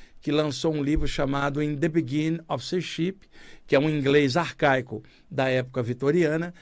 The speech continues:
que seria algo como o início da visão ou o início da pureza, onde ele relata fenômenos de clarividência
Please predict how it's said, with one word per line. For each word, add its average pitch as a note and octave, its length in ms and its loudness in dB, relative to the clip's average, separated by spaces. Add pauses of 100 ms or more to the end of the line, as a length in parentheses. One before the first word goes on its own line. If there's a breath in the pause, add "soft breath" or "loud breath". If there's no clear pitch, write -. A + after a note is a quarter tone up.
(180 soft breath)
que G3 120 -6
seria F#3+ 320 0
algo F3 180 0
como F3+ 220 -4
o F3 40 -2
início F3 300 -4
da F3 80 2
visão D3 400 -2
ou E3+ 60 -2
o E3+ 60 0
início E3+ 300 -6
da F3 80 -4
pureza, D3 640 -2 (420 loud breath)
onde D3 560 4
ele C#3 200 2
relata C3 640 2 (200 soft breath)
fenômenos D3 600 0
de B2+ 100 -8
clarividência C#3 1000 2